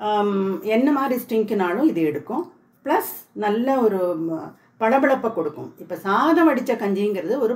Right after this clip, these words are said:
பளபளப்பை கொடுக்கறது. அதனால அதுல கூட சேர்த்துக்கிறதெல்லாம் அழுக்கை போக்கி இன்னும் வந்து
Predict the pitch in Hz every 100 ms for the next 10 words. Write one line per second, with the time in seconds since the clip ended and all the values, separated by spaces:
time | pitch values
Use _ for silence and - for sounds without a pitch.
0 | 240 180 240 285 269 269 269 208 202 240
1 | 208 160 - _ _ _ _ - _ -
2 | 185 185 160 185 - - - 208 226 240
3 | 240 269 320 370 294 208 202 196 151 143
4 | 170 170 175 214 269 - 262 262 185 170
5 | 123 185 - - - - 277 427 415 247
6 | 247